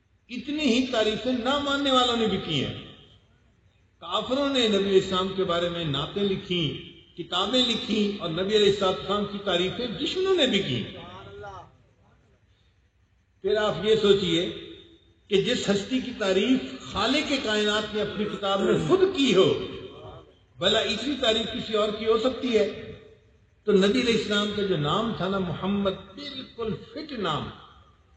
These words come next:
اور دوسرا نام تھا احمد۔ احمد کا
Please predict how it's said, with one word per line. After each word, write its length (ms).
اور 160
دوسرا 420
نام 420
تھا 80
احمد۔ 600
احمد 460
کا 60